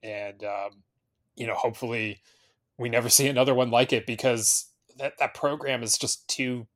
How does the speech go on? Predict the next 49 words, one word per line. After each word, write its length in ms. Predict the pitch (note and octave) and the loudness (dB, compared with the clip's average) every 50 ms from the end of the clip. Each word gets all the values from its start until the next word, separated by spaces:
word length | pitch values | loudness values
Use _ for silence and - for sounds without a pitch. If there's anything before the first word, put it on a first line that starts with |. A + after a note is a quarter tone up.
| _ _ _ | _ _ _
big 440 | A#2 G#2 A2+ A#2 A2+ A2 G2+ G2 G#2 | -6 -4 -2 -2 -2 -2 -2 -6 -10
and 100 | F#2+ F2+ _ | -12 -10 _
too 220 | - - - A#2+ - _ - | -10 -8 -8 -10 -10 _ -12
good 340 | - G2+ A2 G#2 G2+ F#2+ F#2+ - | -8 -6 -6 -6 -6 -8 -12 -12
to 220 | - G#2 F#2 F2+ _ _ _ _ _ | -12 -12 -12 -12 _ _ _ _ _
have 360 | - - - G#2 G2 G2 - - | -8 -4 -4 -4 -4 -6 -12 -20
years 300 | A2 G#2 - - - - | -20 -18 -10 -10 -10 -10
like 140 | - - _ | -12 -20 _
this. 200 | - - - - | -14 -14 -10 -10
I, 160 | - - - - | -10 -10 -10 -14
it's, 480 | - - - - C3 _ - - - - - - - - _ _ | -16 -16 -18 -18 -16 _ -10 -10 -10 -10 -16 -20 -20 -20 _ _
I 100 | - C3 | 6 10
haven't 360 | A#2 C#3+ D3+ D3+ D#3+ D#3 - | 12 12 12 12 12 2 0
enjoyed 680 | C#3+ C3 B2 - - A2 G2+ A2 G#2+ G#2+ G#2+ G2+ G#2 - _ - | -4 -4 -4 -2 -4 -2 -2 0 0 -2 -2 -4 -6 -12 _ -12
not 400 | A#2+ A2+ G#2 G2 G#2 G#2+ A2+ - - _ _ _ _ _ _ _ | -2 -2 0 2 2 0 0 -2 -6 _ _ _ _ _ _ _
being 200 | - A#2 G#2+ G#2+ | -4 -4 -2 0
able 340 | G#2+ G#2+ G#2+ A2+ A2 G#2+ A#2 | -2 -2 0 -2 -4 -4 -6
to 120 | - C3 B2 | -8 -6 -6
look 180 | B2 A#2+ - | -4 0 0
at 60 | C3 | 0
a 40 | A#2+ | 0
Florida 300 | - - B2+ B2 A#2+ A2+ | 0 0 -2 -2 0 0
State 300 | G#2+ - - B2+ B2+ A#2+ | 0 0 2 2 0 0
game 200 | - A#2 G#2 G#2 | 0 -2 -2 -4
and 80 | A2 G#2 | -8 -6
think, 200 | - B2 A2 - | -6 -6 -2 -2
like, 120 | B2 A#2 | -2 2
"Oh, 140 | F#3 G#3+ F#3 | 2 2 2
this 140 | B2+ A2+ - | 2 0 -2
is, 160 | B2 G#2+ - - - - - - - _ _ | -4 -4 -6 -8 -12 -20 -20 -20 -20 _ _
this 80 | G3 D#3 | -2 0
is 20 | |
a 80 | D3 C#3 | 2 4
really 180 | C#3+ D3 D3 | 4 6 6
important 420 | C#3+ C3 - D3 D#3 D#3+ D3 C3+ - | 4 4 4 2 2 2 2 0 0
series." 520 | - C#3 D#3 E3+ C3+ G#2 G2+ F#2+ G#2 - | 2 2 4 2 2 0 -4 -6 -4 -4
Like, 160 | C#3+ - A#2 - | -4 -4 -4 -6
it's, 760 | - C#3+ C#3+ C#3+ D#3 C3+ A#2 - - - - - - - _ _ _ - - - - - | -10 -10 -10 -8 -8 -6 -4 -4 -2 -2 -4 -6 -6 -10 _ _ _ -20 -18 -18 -18 -16
it, 220 | - - A#2 C3+ - | -12 -12 -12 -6 -6
it, 140 | C3+ D3 - _ _ _ _ _ _ _ _ _ | -6 -6 -6 _ _ _ _ _ _ _ _ _
you 120 | D#3 D3+ C#3 | -4 -2 -2
know, 140 | B2+ B2+ C3+ - _ | -2 -4 -6 -10 _
series 480 | - - - D#3+ D3 C#3+ C#3 C3+ B2+ - | -2 -2 0 0 0 0 0 0 2 2
like, 260 | C#3 A#2+ A2 - - | 2 2 2 2 0
uh, 280 | B2+ A2+ A2+ A2+ G#2+ G#2+ | 2 2 2 0 0 -2
Florida 300 | - - D3 C#3 B2+ A2+ | 0 0 0 0 2 0
State, 220 | - - C#3 C3 | 0 0 0 -2
Miami, 540 | - A#2 A#2 A#2+ B2+ C3+ C3 A#2+ A2 G#2 G#2 | 0 -2 -2 0 -2 -2 -4 -4 -8 -10 -12
and, 160 | G#2 G#2 | -14 -16